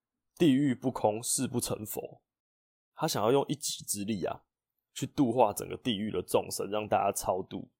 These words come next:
轮回到更好的境界。这是一件很屌的愿望，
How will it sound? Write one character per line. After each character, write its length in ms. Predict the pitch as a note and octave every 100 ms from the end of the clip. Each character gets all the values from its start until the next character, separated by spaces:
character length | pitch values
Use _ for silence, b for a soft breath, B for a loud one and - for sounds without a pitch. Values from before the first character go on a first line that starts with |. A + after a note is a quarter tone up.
| _ _ _ _ -
轮 240 | G#2+ G#2+
回 200 | A#2 F#2+
到 160 | A2 G#2+
更 220 | A#2+ G2+
好 180 | G#2+ -
的 140 | D2
境 260 | - F#2 -
界。 280 | F2 - _ _ _ _ _
这 100 | -
是 140 | C#3 C3+
一 40 |
件 160 | C3+ A#2+
很 500 | - - - G#2+ A2+ _
屌 240 | - F#2 F#2
的 300 | F#2 - - _ _
愿 240 | A#2+ G2
望， 220 | G2 -